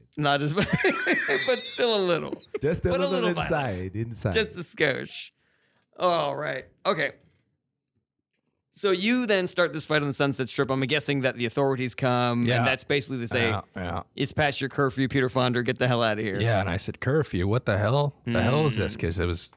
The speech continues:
Speaker 3: nobody had ever done that before.
Speaker 1: Yeah, of course.
Speaker 3: You know, so, uh, ended up getting in a big brawl with the cops.
Speaker 1: Mm.
Speaker 3: You know?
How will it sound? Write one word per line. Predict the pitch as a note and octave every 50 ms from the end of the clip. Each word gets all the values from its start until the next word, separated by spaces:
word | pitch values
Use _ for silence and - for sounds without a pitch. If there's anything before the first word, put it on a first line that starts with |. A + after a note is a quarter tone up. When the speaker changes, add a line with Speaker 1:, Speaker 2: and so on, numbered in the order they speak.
| - -
Speaker 3:
nobody | - G2+ F2 F#2 F2+
had | F2+ F2+
ever | F#2 F2+ F2
done | F2+ G2 F#2+ G2+
that | E2+ D2 D2 -
before. | - - - - - - - -
Speaker 1:
Yeah, | G#2+ G2 F2+
of | E2+ E2+
course. | - - - F#2+ F#2+ F#2+ G2 - - - - - - - - _ _ -
Speaker 3:
You | B2+ C3+
know, | A2+ F#2 E2+
so, | E2 - - D2 D2 C#2+ C#2 C#2
uh, | E2 F2+ - D#2+ - - - - - - -
ended | F2+ E2+ -
up | D#2+ C#2 -
getting | - - -
in | D2 C#2+
a | C#2+
big | C#2+ C#2+ C#2 C2+
brawl | - F2 D#2+ E2+ E2 D#2
with | D#2+ D#2+
the | -
cops. | - - - G#2+ G#2+ G2+ - - - - - - -
Speaker 1:
Mm. | B2 A#2+ A2+ A2+ A2+ A2+ A2+ A2+ A2 G#2+ G2+ G2 G2 F#2+ F2+ F#2 - F#2+
Speaker 3:
You | F2
know? | E2 F2 F2 F2 F2 F2